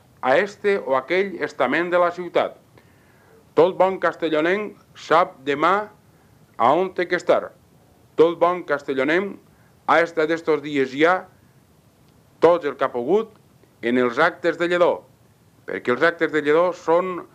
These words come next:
pròpiament part important de la història del nostre poble. Estem fent història. No estem fent tan sols beateries com alguns podrien pensar.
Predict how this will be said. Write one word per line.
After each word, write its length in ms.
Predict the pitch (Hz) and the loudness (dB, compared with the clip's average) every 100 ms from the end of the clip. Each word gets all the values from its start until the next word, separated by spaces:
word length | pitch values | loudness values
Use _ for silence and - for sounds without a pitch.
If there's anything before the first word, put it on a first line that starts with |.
| _ _ _ _ _ | _ _ _ _ _
pròpiament 640 | 156 175 156 147 175 202 196 - _ _ _ | 2 4 0 0 0 -2 -8 -16 _ _ _
part 360 | 160 190 202 - _ - | 4 4 0 -6 _ -10
important 760 | 143 135 135 127 127 180 196 | -10 0 0 0 2 0 2
de 100 | 170 | -2
la 120 | 131 | -2
història 520 | 123 - 165 170 175 170 | -2 -2 2 2 2 -2
del 140 | 147 | 0
nostre 280 | 156 165 165 | -2 -2 -2
poble. 320 | 160 117 85 - _ _ _ _ | 0 0 -4 -14 _ _ _ _
Estem 560 | 98 113 - 160 175 160 | -4 -4 0 0 0 0
fent 320 | 175 190 196 - | 0 0 -4 -10
història. 600 | 170 - 180 127 90 - _ _ _ _ | -12 -2 0 0 -2 -14 _ _ _ _
No 140 | 104 143 | 0 0
estem 320 | 151 170 160 | 0 -4 -2
fent 200 | 170 170 | -2 0
tan 180 | 151 135 | -2 -2
sols 400 | - 180 196 - - | 0 2 2 -4 -8
beateries 720 | 139 143 139 131 175 180 170 | 0 0 0 -4 -2 -2 -2
com 180 | 147 135 | -2 0
alguns 320 | 123 127 190 - | -2 -2 -6 -4
podrien 400 | 135 143 170 165 | -4 -2 -4 -2
pensar. 380 | 160 147 104 | -4 -2 -6